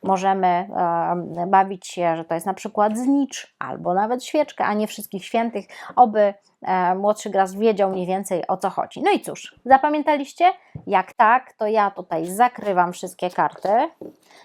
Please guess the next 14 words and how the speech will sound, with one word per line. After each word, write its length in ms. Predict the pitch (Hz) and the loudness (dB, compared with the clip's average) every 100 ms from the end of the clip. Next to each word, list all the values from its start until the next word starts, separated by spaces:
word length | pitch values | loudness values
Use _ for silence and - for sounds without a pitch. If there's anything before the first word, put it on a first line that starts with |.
| _ | _
i 180 | - 220 | -2 -2
pokazuję 560 | 202 180 175 190 233 208 | -2 -4 -2 0 0 0
Wam, 200 | 185 180 | 0 0
jak 200 | 196 196 | 0 -2
wygląda 420 | 190 185 190 175 | -2 -2 0 0
rozgrywka. 560 | 175 175 175 - - - | -2 -4 -6 -8 -14 -4
Te 100 | 247 | 0
karty 300 | 247 220 - | 2 2 -2
będą 300 | 190 190 170 | -4 -2 -2
zakrę-, 440 | 175 - 170 156 - 185 | -2 -2 -2 -4 -4 -4
zamknięte 720 | 180 180 175 175 190 170 175 | 0 0 0 -6 -6 -4 -6
cały 280 | 175 165 160 | -2 -2 -2
czas, 360 | 196 226 269 - _ _ _ _ _ _ _ - | 2 0 0 -10 _ _ _ _ _ _ _ 2
zakryte. 580 | 190 180 175 - 220 | 4 4 -2 0 -2